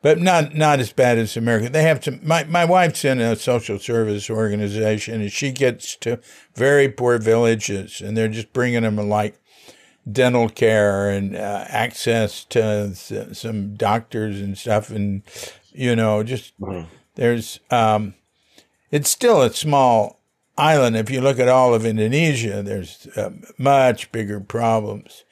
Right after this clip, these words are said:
Speaker 1: Indonesia-wide.
Speaker 2: Mm-hmm.
Speaker 1: Um, but really, the greatest problem is one that we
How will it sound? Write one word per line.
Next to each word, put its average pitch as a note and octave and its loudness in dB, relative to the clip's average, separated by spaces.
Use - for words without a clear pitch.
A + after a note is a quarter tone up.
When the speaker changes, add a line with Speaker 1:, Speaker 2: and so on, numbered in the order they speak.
Speaker 1:
Indonesia-wide. G#2 -2
Speaker 2:
Mm-hmm. - -2
Speaker 1:
Um, G#2 2
but F#3+ 2
really, A3 6
the D#3 0
greatest D3+ 2
problem A#2+ 2
is B2+ 0
one C#3 2
that C#3 -2
we C3 -4